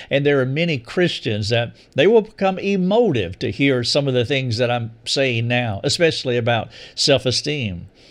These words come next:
Uh, they advocate it, but that's all they know. They have imbibed on the culture for so long. They have pursued those self-help books so many times that they don't realize that this is a dangerous doctrine.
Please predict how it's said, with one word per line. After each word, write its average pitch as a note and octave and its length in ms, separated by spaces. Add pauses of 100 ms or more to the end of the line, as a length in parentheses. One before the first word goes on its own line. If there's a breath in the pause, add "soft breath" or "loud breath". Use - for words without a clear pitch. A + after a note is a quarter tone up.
(200 loud breath)
Uh, - 140
they C#3 220
advocate C3 640
it, A2+ 140
but C3 120
that's A#2 200
all G#2+ 160
they B2+ 160
know. D3+ 460 (260 loud breath)
They C3+ 140
have C3+ 240
imbibed D3 640
on D#3+ 400
the D3 100
culture A#2+ 460
for B2 160
so C3 260
long. B2 500 (240 loud breath)
They B2+ 120
have C3+ 160
pursued E3+ 500
those D3 240
self-help - 720
books C3+ 560
so D3 520
many C#3 340
times A2+ 720 (300 loud breath)
that C3+ 140
they C3+ 120
don't C#3+ 220
realize B2 520
that C3 140
this C3 180
is A#2+ 120
a B2 120
dangerous A#2 680
doctrine. A2 960